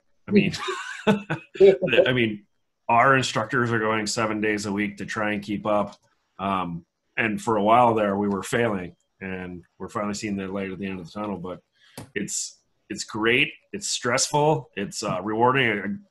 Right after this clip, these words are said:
I, I, it's amazing to see all the new people at the range, even those not coming to us, but the ranges, even during covid, have been packed full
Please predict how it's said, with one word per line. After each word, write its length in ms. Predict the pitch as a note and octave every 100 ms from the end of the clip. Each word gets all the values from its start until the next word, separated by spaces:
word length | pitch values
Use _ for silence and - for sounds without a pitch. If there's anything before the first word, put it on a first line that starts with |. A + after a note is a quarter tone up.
| -
I, 100 | G#2
I, 40 | G2+ - -
it's 120 | -
amazing 560 | A2+ G#2+ A#2 B2 A#2+ A#2
to 60 |
see 380 | A2 A#2+ A2+ A#2+ F#2
all 160 | A2
the 80 | A2+
new 180 | G#2+ A2+
people 300 | A2 A2+ A2
at 60 |
the 80 | G#2
range, 500 | G#2 A2 B2 B2+ - - - _
even 220 | B2 B2 A#2
those 320 | A2 G#2+ G#2
not 220 | A#2 A2 - _ -
coming 240 | B2+ A#2+ G2+
to 120 | G#2
us, 320 | G#2+ A#2 A#2
but 220 | - G2 E2+ _ _ _ _ -
the 80 | A2
ranges, 720 | A2+ C3 B2 A2+ G#2 - - -
even 320 | E3+ D3+ C#3
during 320 | C3+ B2+ A#2
covid, 420 | - A#2+ C3+ E3+
have 240 | C3+ A2+ G2
been 460 | A#2+ A#2+ A2+ G#2 - _ _ _ _ _ _ _ _ -
packed 280 | C#3+ C#3
full 480 | - E3 C3+ F#2 -